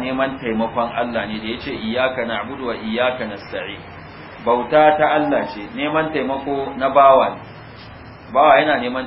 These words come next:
taimakon Allah. Sai ya ce, to, daga nan, "Wa akhiru surati li abdi." Allah ya ce, to, ƙarshen surar na bawa ba, na bawa na ne. "Wa li abdi ma sa'al." Duk abin da bawa na ya roƙa kuma na bashi.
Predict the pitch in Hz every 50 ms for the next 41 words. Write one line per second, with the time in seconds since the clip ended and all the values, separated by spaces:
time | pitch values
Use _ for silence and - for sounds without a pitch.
0 | - 123 110 104 104 - 110 104 104 - 95 110 107 104 98 - - - - -
1 | - - - - - - - - - - - - - - - - - - - -
2 | - - - - - - - - - - - - - - - - - - - -
3 | - - 131 135 143 143 147 143 - 156 151 143 139 135 135 131 131 - - -
4 | 120 120 120 120 113 113 123 123 127 147 160 165 165 165 160 - - - - 117
5 | 113 113 107 - 143 156 156 156 160 - - 165 160 151 139 135 - - 151 156
6 | 160 160 165 165 160 151 143 123 117 110 - 127 131 113 110 107 120 123 123 123
7 | 123 123 120 123 117 110 - - 127 139 139 127 127 131 - - - 135 - -
8 | 123 113 110 - - 120 120 113 123 139 143 143 143 156 156 147 131 120 117 120
9 | 120 120 127 123 120 117 107 104 107 104 101 - 110 120 123 120 131 127 127 123
10 | 117 104 98 98 98 98 98 98 - - - - - - - - - - - -
11 | - - - 113 117 120 123 - 135 151 147 147 127 131 131 120 117 117 110 107
12 | 101 - - 123 113 104 98 - - - - - 165 - 151 135 131 139 131 120
13 | 113 110 123 127 127 123 113 110 110 117 120 120 123 127 123 113 104 95 107 123
14 | 127 127 - 127 123 131 127 127 127 127 127 123 120 113 127 127 127 123 - -
15 | -